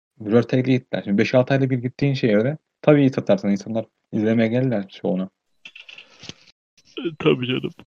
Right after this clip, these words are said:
Speaker 1: Bu arada dediğim şov şeydeydi. Ma-, Maeda'daydı. Maeda da çok ufak bir şehirdir. Maeda diyorum, Musu'daydı. Ufak bir şehir. Yani beş yüz altmış bir kişi izlemiş şovu. Çok büyük bir şey bence. Ee, onu bir ara tekrar izleyeceğim bu şovu.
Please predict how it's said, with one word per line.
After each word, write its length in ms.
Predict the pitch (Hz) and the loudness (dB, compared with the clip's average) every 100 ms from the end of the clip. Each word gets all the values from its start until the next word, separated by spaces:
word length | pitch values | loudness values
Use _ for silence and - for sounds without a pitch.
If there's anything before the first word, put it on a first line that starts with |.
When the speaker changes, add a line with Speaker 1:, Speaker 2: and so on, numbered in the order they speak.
| - | -6
Speaker 1:
Bu 100 | 107 | 0
arada 160 | 127 123 | 0 2
dediğim 420 | 107 127 143 143 _ _ - | 2 2 0 -4 _ _ -8
şov 260 | - 143 | 0 0
şeydeydi. 380 | 147 - 110 120 | 2 0 2 2
Ma-, 800 | 196 - - - 117 123 - - | 2 2 2 2 4 4 4 4
Maeda'daydı. 680 | 123 127 117 107 98 131 170 - | 4 6 6 4 2 -2 -8 -8
Maeda 300 | 110 113 113 | -4 -2 -2
da 60 | 117 | -4
çok 160 | - - _ _ _ _ _ _ | -14 -16 _ _ _ _ _ _
ufak 220 | - 117 - | -6 -6 -6
bir 60 | |
şehirdir. 480 | - 95 98 - - _ _ _ - | -4 -4 -4 -8 -12 _ _ _ -10
Maeda 380 | 104 104 104 95 | -4 -2 0 0
diyorum, 240 | 95 92 | 0 0
Musu'daydı. 720 | 101 110 - 101 92 110 147 - _ - | -2 -4 -4 0 0 -2 -10 -16 _ -4
Ufak 240 | 120 107 | -2 -2
bir 40 | |
şehir. 300 | 127 120 143 | -4 -8 -8
Yani 280 | 120 113 107 | -2 -2 0
beş 220 | 123 117 | -2 -2
yüz 160 | 131 123 - | -4 -4 -6
altmış 220 | - - | -6 -6
bir 100 | 120 | -8
kişi 140 | - | -4
izlemiş 260 | 104 98 92 | -2 0 -2
şovu. 240 | - 95 98 _ _ _ _ | -10 -16 -18 _ _ _ _
Çok 240 | - 117 - | -12 -12 -10
büyük 180 | 104 - | -14 -12
bir 60 | |
şey 220 | - 92 | -8 -8
bence. 320 | 92 95 127 139 _ _ _ _ _ _ _ _ _ _ - | -8 -10 -10 -14 _ _ _ _ _ _ _ _ _ _ -18
Ee, 40 | - - - - - - | -16 -16 -18 -20 -20 -16
onu 200 | 107 104 | -10 -4
bir 100 | 104 | -4
ara 120 | 107 | -4
tekrar 240 | 113 107 | -6 -4
izleyeceğim 300 | 101 98 104 | -4 -4 -4
bu 40 | 98 | -6
şovu. 320 | - 110 | -10 -16